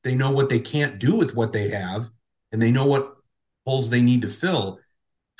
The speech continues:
How they go about addressing that financially, uh, philosophically, and certainly from a locker room standpoint is gonna go a long way to determining whether this is a, a, a, a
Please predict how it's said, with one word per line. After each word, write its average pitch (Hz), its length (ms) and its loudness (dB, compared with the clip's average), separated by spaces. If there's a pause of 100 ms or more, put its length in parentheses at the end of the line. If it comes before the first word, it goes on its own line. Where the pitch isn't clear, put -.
How 143 180 2
they 143 220 2
go 131 360 -2
about 123 380 2
addressing 127 540 -2
that 156 300 0 (240)
financially, 160 840 0 (580)
uh, 95 420 -2 (520)
philosophically, 139 880 0
and 127 140 -2
certainly 175 360 0
from 175 180 0
a 165 60 2
locker 170 320 0
room 117 180 -2
standpoint 110 760 -4 (680)
is 101 100 -14
gonna 120 160 0
go 113 140 4
a - 20 4
long 127 300 2
way 127 160 2
to 113 100 0
determining 110 720 -2 (140)
whether 110 300 2
this 113 260 -2
is 104 540 -8
a, 104 100 -8 (140)
a, 101 60 -14
a, 95 720 -14
a 95 240 -10